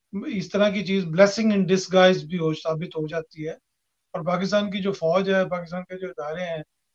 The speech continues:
उनको पता है इस चीज़ का कि अमेरिका एक unreliable दोस्त है, इसके, इसके ऊपर trust नहीं किया जा सकता और ये हमेशा अपने दोस्तों को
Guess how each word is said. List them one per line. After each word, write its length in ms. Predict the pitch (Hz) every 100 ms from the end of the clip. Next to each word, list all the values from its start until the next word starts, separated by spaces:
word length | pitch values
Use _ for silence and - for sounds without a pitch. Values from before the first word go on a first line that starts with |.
| _ -
उनको 220 | 220 226
पता 300 | 220 208 226
है 60 | 214
इस 80 | -
चीज़ 240 | 190 185
का 80 | 185
कि 120 | 185
अमेरिका 380 | 180 170 170 185
एक 180 | 185 - 226
unreliable 760 | 202 185 170 170 165 160 170
दोस्त 380 | 160 156 160 -
है, 60 | 160 _ _ _ _ _ _
इसके, 260 | 190 - 202
इसके 400 | 214 220 - 196
ऊपर 200 | 165 175
trust 300 | - 196 -
नहीं 120 | 202 175
किया 160 | 170
जा 140 | 165 160
सकता 320 | 160 - 170
और 200 | 175 160
ये 180 | 170 175
हमेशा 460 | 165 156 180 185 - _ _ _ -
अपने 260 | 165 185 185
दोस्तों 420 | 170 170 - 185
को 300 | 185 180